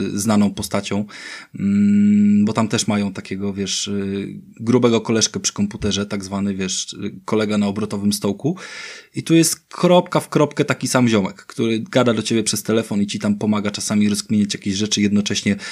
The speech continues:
fantazjując na jakieś tam geekowskie tematy, czy, czy wiesz, coś tam sobie wrzucając ciekawym tematem. I,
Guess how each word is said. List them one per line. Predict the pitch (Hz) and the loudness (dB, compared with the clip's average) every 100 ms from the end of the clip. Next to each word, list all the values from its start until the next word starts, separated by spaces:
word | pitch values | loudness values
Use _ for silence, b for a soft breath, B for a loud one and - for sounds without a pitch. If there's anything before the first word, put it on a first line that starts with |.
| B | B
fantazjując | - 107 104 110 101 107 101 101 | -2 2 2 2 4 6 4 4
na | 101 | 0
jakieś | 101 98 | 0 -2
tam | - 101 98 | -2 0 0
geekowskie | 101 113 - - | 0 0 0 -2
tematy, | 196 101 143 208 190 | 0 2 2 0 -4
czy, | - 190 | -2 -4
czy | 98 | -4
wiesz, | 95 95 - - - | -2 -2 -2 -4 -6
coś | - 101 | -6 -2
tam | 104 | -2
sobie | - 95 98 98 | -2 -2 -2 -2
wrzucając | 98 98 101 101 98 101 | -4 -4 -2 0 -2 -4
ciekawym | - 95 98 95 92 | -6 -4 -4 -4 -4
tematem. | 95 95 - 151 175 | -2 -2 -2 -2 -4
I, | 139 143 151 156 | -4 -2 0 -2